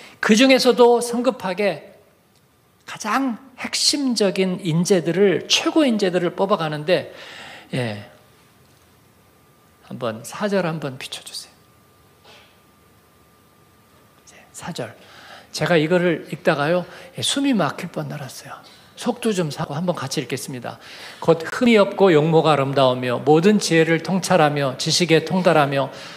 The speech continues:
학문에 익숙하며 왕궁에 설 만한 소년을 데려오게 하였고." 숨이 차, 거기까지만 읽으십시다.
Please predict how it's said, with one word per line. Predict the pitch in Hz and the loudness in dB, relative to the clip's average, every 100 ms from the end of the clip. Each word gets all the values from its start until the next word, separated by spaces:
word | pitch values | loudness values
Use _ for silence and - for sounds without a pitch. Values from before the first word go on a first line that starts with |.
| - | -6
학문에 | 220 240 240 226 220 | 0 4 4 6 4
익숙하며 | 165 - 196 - 170 180 208 202 - - | 4 0 -2 0 2 4 4 2 -10 -2
왕궁에 | 147 135 180 233 233 | 2 4 4 6 4
설 | 226 208 | 4 4
만한 | 190 180 180 | 4 4 4
소년을 | 170 - 202 165 170 | 2 0 2 4 2
데려오게 | 165 135 135 127 135 | 0 0 0 0 -4
하였고." | 117 107 101 101 - - - - - - - - - - | -4 -6 -8 -12 -16 -14 -12 -12 -10 -12 -12 -14 -16 -14
숨이 | - 160 | -12 -10
차, | 117 - - - | -10 -10 -12 -12
거기까지만 | - 143 156 147 160 147 | -8 -8 -8 -8 -6 -8
읽으십시다. | 131 139 - - | -10 -12 -14 -18